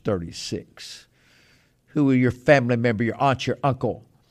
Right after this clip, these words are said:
your mother, your father, your brothers and sisters? Who is breaking your, your wife? Oh my God, I, God, I just felt that strong. Somebody, sometimes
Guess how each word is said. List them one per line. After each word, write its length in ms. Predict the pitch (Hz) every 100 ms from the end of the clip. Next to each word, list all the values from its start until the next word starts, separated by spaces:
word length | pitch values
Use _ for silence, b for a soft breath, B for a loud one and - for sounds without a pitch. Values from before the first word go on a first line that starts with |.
| b b b
your 140 | - 117
mother, 240 | 139 131
your 140 | 123 120
father, 360 | 156 139 110
your 120 | 113
brothers 320 | 101 147 127 117
and 100 | 110
sisters? 380 | 156 135 120
Who 180 | 85 202
is 120 | 143
breaking 540 | 95 - 151 135 123 104
your, 340 | 123 135 104 -
your 160 | 151 147
wife? 520 | 117 185 160 - - -
Oh 140 | 135
my 160 | 104 90
God, 320 | 85 123 98
I, 80 | -
God, 260 | 131 127
I 80 | 101
just 260 | 92 110 -
felt 200 | 120 -
that 160 | -
strong. 340 | - 131 110 101 B B B
Somebody, 500 | - 143 127 127 117 - B
sometimes 640 | - 151 123 135 131 98